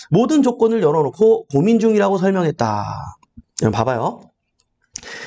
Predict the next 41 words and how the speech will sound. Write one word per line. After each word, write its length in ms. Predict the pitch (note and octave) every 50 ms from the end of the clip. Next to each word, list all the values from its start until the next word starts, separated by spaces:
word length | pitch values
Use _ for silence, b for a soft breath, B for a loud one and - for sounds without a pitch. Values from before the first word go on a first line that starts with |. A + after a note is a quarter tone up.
| B B B B
이게 440 | C3 C3+ C3+ D#3 F#3+ F#3 C#3 - -
여러분, 440 | - A2+ B2+ C3 C3+ G3 D#3 - G3 - b b b b b b
어, 360 | b G2+ A2+ A2+ A2 A2 A2 G#2+
뭔가 320 | A2+ F3 A3 A3+ A3+ A#3
논의가 380 | D#3 C#3+ D#3 G#3 A3+ A3+ A#3 A#3
되다가 360 | D3+ - D#3 D#3 D#3 F3+ F3
추진이 260 | - A3+ A#3 B3 A#3
안 140 | D#3 B2 C3+
될 80 | E3
수도 180 | E3 - - E3+
있어요. 520 | C#3+ A#2+ - A#2 A2+ A#2 C3+ C3 A#2+ G#2 -
근데 200 | - F3 F#3+ F#3+
여러분, 340 | A#2+ A#2 D3 F3+ F#3+ E3+ B2
이 60 | A2+ -
팩트 220 | - A3+ A#3 C#4+
체크해야 260 | - - A#3 G#3+ F#3+ E3+
돼요. 220 | D3 A2+ G#2 G#2
뭐야, 240 | G#2 A#2 B2+ D#3+ D#3+
뭐냐면, 480 | G#2+ A2+ C#3 D3+ C3+ D3 F#3 E3 G#2 G2 B B B B B B B B B
이런 260 | D#3+ F3 B3+ C#4+ C4+
것 160 | C4+ C#4 C#4
자체가 440 | - - G3 - - C4 C4 C#4+ C#4 -
논의된다는 580 | A#3+ D3 A3 C4 A#3 C#4+ C4+ B3 C4+ B3+ B3
것 60 | A#3+
자체가 340 | - C#3 D3+ - G3+ G#3 A3+
이게 140 | F#3+ E3+ G3
문제인지 520 | C#3 C3 G3 B3+ C#4+ D4 E4 E4+ D4+ B3+ A#3
알고 220 | C3 - - B3
있는 160 | C4 B3+ B3
거예요. 560 | G#3 D#3 B2+ A2+ G#2 A2+ C#3 C#3 A2 - - - _ _ _ _ B B B B B B B B B B
이걸 140 | C4+ C#4
인식하고 440 | F3+ F#3 B3+ A#3+ C4+ - D4 C#4+ B3
있다니까요? 480 | F#3+ - G3+ F3 - - D#3 F#3 A#3+ A#3+ _ _ _ _ _ _ _ _ _ _ _ _ _ _ _ - -
변화가 340 | - E3 G3 A#3+ C#4 B3+ A3
올 80 | F#3+
것 80 | F#3 C4
같아, 160 | B3+ A#3+ A#3 F3
안 40 |
올 40 | F3
것 80 | E3+ G3
같아? 80 | E3